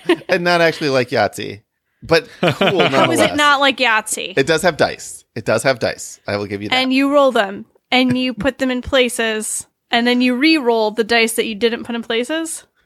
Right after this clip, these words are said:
Speaker 2: Sort of. Oh, you're trivializing
Speaker 1: All right, give me a
Speaker 2: it
Speaker 1: better
Speaker 2: so much. <laughs>
Speaker 1: explanation of why it's not like Yahtzee.
Speaker 2: So, um, first of all, I will mention that Ganshan Clever in real life and its,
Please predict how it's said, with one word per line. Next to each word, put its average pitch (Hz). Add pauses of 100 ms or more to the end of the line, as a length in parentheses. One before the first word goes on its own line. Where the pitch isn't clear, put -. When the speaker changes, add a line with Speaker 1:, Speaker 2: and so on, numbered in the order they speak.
(140)
Speaker 2:
Sort 180
of. 160 (360)
Oh, 123
you're 123
trivializing -
Speaker 1:
All 247
right, 92
give 269
me 302
a 311
Speaker 2:
it 285
Speaker 1:
better 262 (160)
Speaker 2:
so -
much. -
<laughs> -
Speaker 1:
explanation 190
of 226
why 214
it's 214
not 214
like 214
Yahtzee. 208
Speaker 2:
So, 160 (120)
um, 139
first 180
of 165
all, 143
I 127
will 123
mention 117
that 104
Ganshan 139
Clever 131 (220)
in 113
real 160
life 107
and 107
its, -